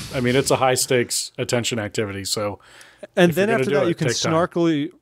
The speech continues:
Speaker 2: you can snarkily remind everybody that we don't have the Book of Mormon yet in every language because the church refuses to pay non-Mormon translators to translate the book.
Speaker 1: Huh.
Speaker 2: So we, we, d-, we, we go in a vicious circle of missionary work
Speaker 1: Yeah.
Speaker 2: where we
Speaker 1: Yeah.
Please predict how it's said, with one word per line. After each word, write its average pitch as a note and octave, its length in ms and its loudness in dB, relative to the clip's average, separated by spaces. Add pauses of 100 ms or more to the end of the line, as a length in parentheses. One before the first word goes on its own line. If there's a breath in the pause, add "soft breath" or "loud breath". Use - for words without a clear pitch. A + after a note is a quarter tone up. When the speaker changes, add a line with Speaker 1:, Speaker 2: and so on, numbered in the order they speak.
Speaker 2:
you A3+ 220 -6
can E3 100 0
snarkily E3 520 0
remind D3+ 380 0
everybody A2+ 520 -2
that A2 260 -8
we A#2+ 160 -2
don't G3 260 2
have G3 140 2
the D3 80 0
Book C#3+ 180 -4
of D3 60 0
Mormon C#3 360 0
yet C3 140 2
in B2 120 -8
every G#3 280 4
language A#2 480 0
because B2 280 -2
the A#2 100 -2
church - 380 0
refuses B2 440 0
to B2 120 -4
pay B2+ 320 0
non-Mormon A#2+ 640 -2
translators G#2 720 -2
to G2+ 180 -6
translate G2+ 440 -2
the F#2 80 -6
book. G2 200 0
Speaker 1:
Huh. B2 200 0
Speaker 2:
So G#2+ 180 -2
we, A2+ 220 -6
we, C#3 140 -4
d-, A#2+ 120 -8
we, F3 160 0
we F#3 160 2
go G3 160 4
in F#3 80 6
a D#3 60 4
vicious E3 300 0
circle D#3+ 380 -2
of A2 140 -6
missionary G#2+ 480 -8
work F#2 380 -14
Speaker 1:
Yeah. A#2+ 240 2
Speaker 2:
where A2+ 280 0
we G#2+ 140 -2
Speaker 1:
Yeah. G#2+ 200 0